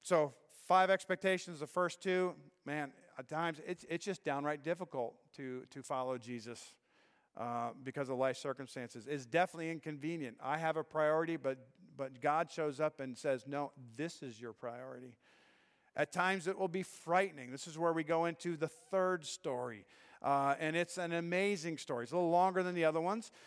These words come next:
And it says, "Now when they actually got into the boat, they're finally off the shore. They're in the boat. His disciples followed him, and suddenly a great tempest arose on the sea so that the boat was covered with the waves." So remember, many of these men were fishermen. Not all of them, but many of them.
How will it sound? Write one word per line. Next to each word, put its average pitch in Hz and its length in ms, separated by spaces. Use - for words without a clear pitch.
And 156 80
it 165 80
says, 185 220
"Now 196 200
when 202 120
they 190 80
actually 202 260
got 185 280
into 233 180
the 220 80
boat, 185 260
they're 175 100
finally 208 440
off 190 240
the 214 100
shore. 190 320
They're 160 140
in 202 100
the 214 80
boat. 175 300
His 165 140
disciples 185 500
followed 185 320
him, 185 180
and 151 80
suddenly 185 360
a 151 80
great 180 360
tempest 202 400
arose 185 380
on 175 100
the 170 80
sea 202 420
so 190 160
that 170 140
the 160 80
boat 196 320
was 170 140
covered 220 420
with 190 180
the 196 80
waves." 170 500
So - 140
remember, 202 420
many 190 180
of 294 80
these 294 180
men 240 220
were 214 100
fishermen. 180 520
Not 190 180
all 277 260
of 214 80
them, 214 240
but 196 140
many 254 300
of 202 140
them. 147 280